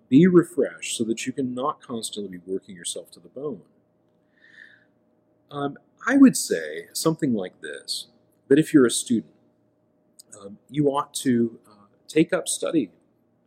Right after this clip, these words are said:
most days of the week and Saturday. But on Sunday, attend, uh, the Eucharist, uh, have a nice leisurely lunch, have a nice festive dinner, uh, go out on a kayak, go for a walk, enjoy the day.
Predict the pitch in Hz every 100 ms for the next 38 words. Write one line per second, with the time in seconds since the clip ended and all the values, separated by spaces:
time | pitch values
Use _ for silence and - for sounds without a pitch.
0 | - 135 160 - 139 147 143 135 156 120
1 | - 135 147 - 147 151 156 120 - -
2 | _ _ _ _ - 175 196 185 - 214
3 | 202 170 135 - _ _ _ _ _ _
4 | - - - 196 202 185 143 - - 113
5 | 110 101 113 139 175 170 175 - - _
6 | _ _ _ 113 110 - _ _ _ _
7 | - 185 180 120 143 - 117 120 127 98
8 | 87 92 147 - - _ _ - 190 104
9 | 123 139 - 117 - 90 - 127 165 175
10 | - - - 101 92 95 - 143 170 160
11 | 139 120 - 127 143 143 147 - - 143
12 | 175 - 107 87 110 120 131 - - -
13 | - 135 127 - 120 165 185 180 170 175
14 | 170 -